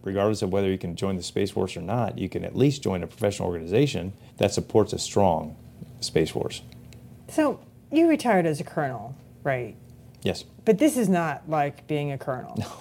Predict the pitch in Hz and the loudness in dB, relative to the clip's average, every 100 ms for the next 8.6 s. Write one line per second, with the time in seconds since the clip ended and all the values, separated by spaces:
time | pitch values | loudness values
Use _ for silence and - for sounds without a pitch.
0 | - 107 - - 117 170 160 156 - 170 | -10 -10 -10 -12 -4 2 4 2 -2 -6
1 | 160 165 170 180 170 170 175 170 - 170 | -4 -4 0 0 0 0 -2 -6 -4 -6
2 | 175 165 160 - 233 214 208 165 156 139 | -4 -4 -6 -2 -2 0 0 -2 -4 -8
3 | 123 117 143 208 208 196 190 180 180 _ | -10 -12 -6 0 2 2 2 2 -2 _
4 | - 165 151 147 147 151 139 - 160 156 | -10 -6 -4 -2 -2 -4 -4 -6 -6 -4
5 | 151 135 147 156 175 170 175 165 160 160 | -4 -4 -4 0 2 2 0 0 -2 -2
6 | 160 160 156 151 - 175 147 143 - 185 | -4 -6 -6 -8 -6 -6 -6 -6 2 4
7 | 185 - - - - 170 151 143 139 131 | 4 -2 -10 -10 -6 -2 0 0 -2 -4
8 | 135 151 147 135 139 139 | -6 -6 -6 -6 -8 -10